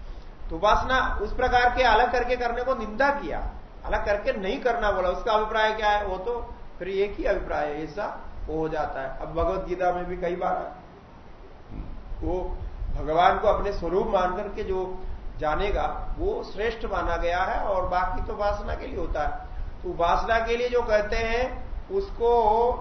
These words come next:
तात्पर्य से हम, आ,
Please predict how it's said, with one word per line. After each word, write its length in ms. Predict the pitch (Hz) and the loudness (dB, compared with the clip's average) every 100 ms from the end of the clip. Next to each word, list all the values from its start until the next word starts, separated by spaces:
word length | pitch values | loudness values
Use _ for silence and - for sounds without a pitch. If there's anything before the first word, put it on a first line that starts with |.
| - - - - 190 | -6 -6 -4 -2 2
तात्पर्य 640 | 175 180 - 240 240 247 | 2 2 2 2 4 2
से 520 | - 240 240 247 - - - - - 165 | 2 2 2 2 -4 -12 -16 -18 -10 -2
हम, 460 | 196 220 220 - - | -2 -2 -4 -8 -6
आ, 120 | 180 | -2